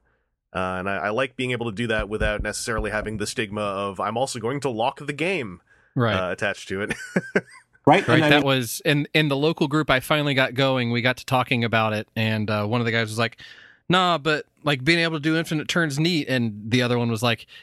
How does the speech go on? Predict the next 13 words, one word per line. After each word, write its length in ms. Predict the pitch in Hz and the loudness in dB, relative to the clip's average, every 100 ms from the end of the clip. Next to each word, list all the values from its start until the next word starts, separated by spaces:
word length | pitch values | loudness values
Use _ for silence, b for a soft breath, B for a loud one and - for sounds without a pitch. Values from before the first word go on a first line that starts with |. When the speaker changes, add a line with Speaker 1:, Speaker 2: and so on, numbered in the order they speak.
| b | b
Speaker 2:
"Yeah, 180 | 160 151 | 4 4
but 100 | 127 | 2
then 140 | 170 | 0
you're 80 | 160 | 0
just 180 | 127 - | 0 -2
forcing 540 | - 123 139 - 123 | -4 -2 0 0 0
someone 280 | - 139 123 | 2 2 0
else 300 | - 120 113 - | 2 0 0 -2
to 100 | 117 | 0
watch 240 | 110 - | 0 0
you 60 | 110 | -2
play 180 | 113 | -2
solitaire. 600 | 104 110 101 - 85 76 | 0 0 -2 -4 -6 -8